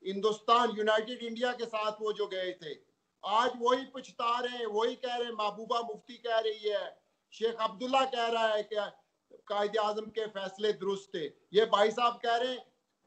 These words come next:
वही, इनका वही हिसाब है कि मुंह पे राम राम और बगल में छुरी। इनके अंदर जो हिंदुत्व है ना, वो अब सामने आना शुरू हो गई है। मेरी बात सुने, तीस करोड़ मुसलमान हैं हिंदुस्तान में,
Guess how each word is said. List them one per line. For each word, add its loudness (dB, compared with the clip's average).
वही, 4
इनका -2
वही 4
हिसाब 0
है 4
कि -2
मुंह -6
पे 0
राम 0
राम -2
और 2
बगल -4
में -8
छुरी। -14
इनके 0
अंदर 2
जो 2
हिंदुत्व 2
है 2
ना, -2
वो 2
अब -2
सामने 0
आना 2
शुरू -2
हो 2
गई -2
है। -2
मेरी 2
बात 4
सुने, -6
तीस -8
करोड़ 4
मुसलमान -2
हैं -4
हिंदुस्तान 0
में, -4